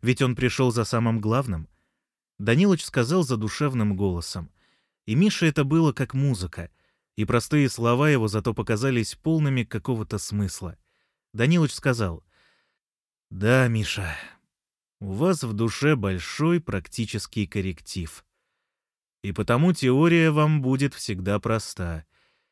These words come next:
И она правда очень проста". Взволнованный Миша не сразу понимает, что слова эти обращены и к Осипу, и что теперь, после своего выступления о самом главном —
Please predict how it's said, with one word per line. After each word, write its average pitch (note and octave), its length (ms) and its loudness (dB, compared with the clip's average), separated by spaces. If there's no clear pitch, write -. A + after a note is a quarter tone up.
И G#2 100 -2
она F3 220 4
правда C3+ 460 2
очень G#2 300 -2
проста". F2 520 -6
Взволнованный B2+ 580 2
Миша D3 300 2
не C3 80 0
сразу D3+ 320 0
понимает, C#3+ 460 2
что - 260 -4
слова C3+ 440 0
эти A#2+ 380 0
обращены D#3 600 4
и D3 40 4
к - 100 -10
Осипу, D3 540 -2
и A#2 80 0
что B2+ 200 0
теперь, E3+ 340 0
после B2 300 -2
своего C#3+ 340 2
выступления C3 680 0
о G#2 40 -2
самом C3 340 0
главном — B2+ 520 0